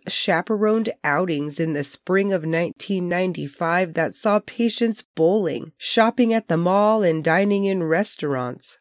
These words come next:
But when Brenizer was spotted at the movies, the practice came under scrutiny. The institution insisted that socializing the patients was essential to their recovery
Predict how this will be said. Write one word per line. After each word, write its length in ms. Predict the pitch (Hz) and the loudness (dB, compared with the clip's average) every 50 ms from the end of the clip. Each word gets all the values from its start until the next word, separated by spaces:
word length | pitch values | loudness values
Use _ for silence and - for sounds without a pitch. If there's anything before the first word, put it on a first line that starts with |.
| - | -12
But 240 | - 160 170 208 202 | -4 2 4 4 6
when 260 | 175 196 214 208 196 | 6 6 6 6 6
Brenizer 600 | 165 175 170 165 170 170 180 214 247 240 269 277 247 | 4 4 4 4 6 6 6 6 6 6 6 4 6
was 140 | 254 247 - | 6 4 4
spotted 440 | - - - 233 240 240 233 226 | 2 2 4 6 6 6 4 4
at 200 | 226 226 233 - | 4 4 4 4
the 80 | - 160 | 0 0
movies, 680 | 151 156 165 214 240 208 160 151 131 135 151 - - - | 0 2 4 4 4 4 4 2 0 0 0 -4 -8 -14
the 180 | - 156 165 165 | -6 -2 -2 -2
practice 560 | - - 208 190 175 - - 175 165 - - | -2 0 -2 -2 -2 -2 -2 -4 -4 -4 -4
came 400 | - - - 247 240 240 202 165 | -8 -2 2 4 6 6 6 4
under 260 | 151 147 147 139 117 131 | 2 0 0 0 -2 -4
scrutiny. 760 | 143 - - - - 180 196 185 - 147 143 135 139 139 139 _ _ _ _ _ _ _ | -4 -6 -10 -6 -2 0 0 0 0 -2 -2 -2 -4 -6 -8 _ _ _ _ _ _ _
The 280 | - 151 170 180 170 170 | -2 2 4 6 6 6
institution 880 | 160 165 - - - - 165 160 - - 185 170 - - 180 170 170 | 4 4 2 -2 -4 -4 -4 -2 0 0 2 2 2 0 0 2 2
insisted 800 | 165 160 165 160 - - - 202 233 - - - - 147 143 147 | 2 2 0 -2 -4 -2 0 0 0 0 0 0 0 0 2 2
that 220 | 147 139 131 85 - | 2 2 2 2 0
socializing 960 | - - - 214 240 240 - - 277 269 269 262 269 277 262 277 277 262 254 | -4 0 2 4 4 4 4 2 2 4 6 6 6 6 6 6 6 4 6
the 100 | 220 220 | 4 2
patients 640 | 190 - - - 165 180 190 - - 226 233 214 - | 0 -2 -4 -4 -2 -2 -2 0 0 0 0 0 0
was 240 | 202 185 185 185 - | 2 2 2 2 2
essential 600 | - - 208 - - - 208 226 240 - 254 254 240 | 0 0 0 0 2 2 2 2 4 4 4 2 4
to 160 | - - 240 | 4 2 0
their 240 | 202 208 226 233 226 | 2 4 4 4 4
recovery 800 | 196 190 180 - - - 190 220 220 240 196 - 64 - - | 2 2 0 0 0 0 0 2 2 2 -2 -2 -2 -6 -8